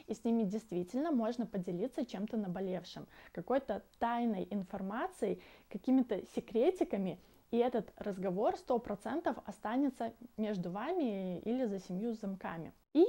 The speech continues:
мы с вами также знаем, что у каждого знака зодиака есть, конечно же, э, планета-управитель, которая за ним присматривает и дарует ему свои качества. Вот у Тельца планета, которая им управляет, это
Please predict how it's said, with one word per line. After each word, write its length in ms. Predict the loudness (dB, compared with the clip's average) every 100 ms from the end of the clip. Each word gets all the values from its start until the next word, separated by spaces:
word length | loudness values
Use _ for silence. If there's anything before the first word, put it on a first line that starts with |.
| 6
мы 160 | 2
с 80 | 2
вами 200 | 2 2
также 260 | 2 0 0
знаем, 320 | -2 -2 -2
что 160 | -2 -2
у 40 |
каждого 360 | 0 -2 -2 -2
знака 280 | -2 -4 -4
зодиака 540 | -4 -2 0 0 0
есть, 320 | 2 2 0
конечно 400 | -2 -2 -2 -2
же, 260 | 0 0 -2 -8 -18 -6
э, 220 | -4 -4
планета-управитель, 1120 | 0 2 2 2 0 4 4 4 0 0 -2 -2 -6
которая 520 | -4 2 2 4 2
за 120 | 2
ним 200 | 4 4
присматривает 920 | 4 2 2 0 0 -4 -2 0 0 0
и 140 | -2
дарует 460 | 0 4 6 6 4
ему 220 | -2 -2
свои 320 | -2 0 0
качества. 640 | 0 0 0 -2 -12 -12 -14 _ -6
Вот 120 | 0
у 80 | 0
Тельца 360 | 2 0 2 0 -2 -6
планета, 420 | 2 4 4 2
которая 440 | -2 -2 0 0 0
им 260 | 4 2 4
управляет, 720 | -2 0 -2 -2 -2 -2 -4 -10 -14 -4
это 300 | -2 -2